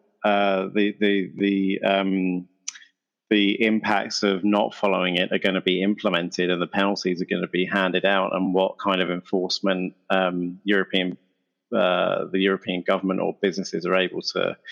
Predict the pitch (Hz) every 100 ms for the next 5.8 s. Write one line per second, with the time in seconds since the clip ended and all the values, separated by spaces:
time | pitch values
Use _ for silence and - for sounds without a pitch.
0 | - - _ - 95 90 87 90 - 135
1 | 127 92 98 - - - - - - -
2 | 110 110 107 107 107 _ _ - 120 110
3 | 117 113 95 123 - 120 120 113 104 110
4 | 117 110 104 98 98 - _ _ _ 120
5 | 101 113 - 110 104 101 98 101